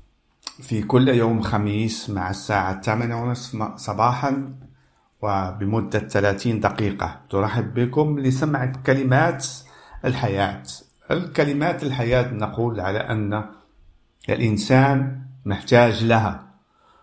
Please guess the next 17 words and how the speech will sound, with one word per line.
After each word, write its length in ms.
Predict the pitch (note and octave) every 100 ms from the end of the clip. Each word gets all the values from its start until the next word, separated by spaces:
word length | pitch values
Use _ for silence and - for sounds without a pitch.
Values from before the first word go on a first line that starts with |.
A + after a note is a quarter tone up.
| _
وهذه 320 | G#2+ A#2 B2+
الكلمات 720 | C#3 C3+ B2+ B2+ B2+ C#3 C3 A#2
هي 180 | A#2
موجودة 680 | A2 A2 G#2 G#2 A#2 G2+ F#2+
في 180 | G2 A2
الإ-، 580 | F#2+ G#2 G#2+ - - -
في 100 | A#2
الأناجيل 840 | A2+ A2+ G#2 G2 G2+ A#2 E2 D2+ - _ _ _ - G2
الأربعة 680 | G2+ C#3+ C3+ A2+ - - - - - - -
التي 680 | A#2 G#2 G2 G2+ G2 G2 - - _ -
مكتوبة 840 | G#2+ - B2+ C3 B2+ A#2 C3 - - - - -
في 460 | - A#2+ G#2+ G#2+
العهد 480 | G#2+ G#2 D3 D#3 G#2
الجديد 800 | G#2+ G2 G#2+ G2+ A#2+ G2 - -
للكتاب 560 | G2+ F#2+ G2 A2 A2 A2
المقدس. 840 | F#2+ F#2 A2 F#2+ F2+ D2+ - - - - _ _ _ _ - _ _ _ -
اليوم 640 | F#2+ G2 C#3+ G#3 - -